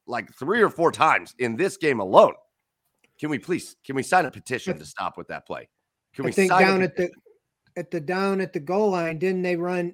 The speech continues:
Speaker 2: try to
Speaker 1: Yes.
Speaker 2: run Chubb around the outside? He got stopped. Well, then he run right up the middle and got a two-yard touchdown.
Speaker 1: Right.
Speaker 2: And Hunt got his touchdown two-yard right up the middle.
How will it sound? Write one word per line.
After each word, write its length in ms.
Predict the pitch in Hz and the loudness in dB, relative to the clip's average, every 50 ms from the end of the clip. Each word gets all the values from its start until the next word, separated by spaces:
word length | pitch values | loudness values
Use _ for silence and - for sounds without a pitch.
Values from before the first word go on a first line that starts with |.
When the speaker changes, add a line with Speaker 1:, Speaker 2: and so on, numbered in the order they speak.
| - _ | -10 _
Speaker 2:
try 220 | - 185 170 170 | -4 -2 -2 0
to 100 | 165 170 160 | 0 0 0
Speaker 1:
Yes. 220 | 175 175 170 165 | 0 0 -2 -2
Speaker 2:
run 80 | 160 143 | -6 -8
Chubb 340 | - - 180 175 180 165 | -8 -4 -2 -2 -2 -2
around 300 | 185 185 185 185 180 175 | -2 -2 0 0 0 -2
the 120 | 175 180 175 | -2 -2 -2
outside? 720 | 175 175 175 165 - - 190 180 175 175 175 180 180 165 | -2 -4 -4 -6 -6 -4 -2 0 0 0 0 0 -2 -2
He 100 | 170 165 | -4 -4
got 240 | 160 165 165 160 - | -4 -4 -4 -6 -8
stopped. 420 | - - 180 175 175 175 170 165 | -8 -6 -2 0 0 0 -2 -4
Well, 140 | 165 160 156 | -6 -8 -6
then 160 | 156 170 170 | -4 -4 -4
he 80 | 170 165 | -4 -4
run 240 | 160 160 160 160 160 | -4 -6 -6 -6 -4
right 200 | 165 165 165 156 | -2 -2 -2 -4
up 140 | 156 151 - | -6 -8 -8
the 80 | 165 | -8
middle 300 | 156 156 160 160 160 156 | -6 -6 -6 -6 -6 -6
and 80 | 160 156 | -6 -6
got 160 | 156 156 147 | -6 -6 -8
a 60 | 143 | -8
two-yard 460 | 135 - 165 156 151 147 147 143 139 | -10 -10 -10 -8 -8 -8 -8 -8 -10
touchdown. 440 | - 156 139 - - - - 117 110 - _ - - - | -12 -12 -14 -14 -16 -18 -20 -20 -20 -20 _ -20 -12 -4
Speaker 1:
Right. 180 | 147 165 - 170 | -2 0 0 0
Speaker 2:
And 80 | 160 | -2
Hunt 240 | 156 190 185 175 170 | -2 -2 -2 -2 0
got 220 | 160 180 180 175 | 0 2 2 2
his 260 | 165 185 190 170 147 - | 2 0 -2 -2 -4 -6
touchdown 560 | - 170 160 156 - - - 165 151 139 139 | -6 -6 -6 -6 -8 -10 -8 -8 -8 -8 -10
two-yard 500 | - - 170 156 151 147 143 147 139 131 | -8 -6 -6 -4 -4 -4 -6 -6 -8 -8
right 200 | 139 143 143 139 | -8 -8 -8 -8
up 120 | - _ - | -10 _ -14
the 60 | 143 | -12
middle. 440 | 135 135 139 135 131 123 117 113 | -10 -10 -10 -10 -10 -12 -14 -16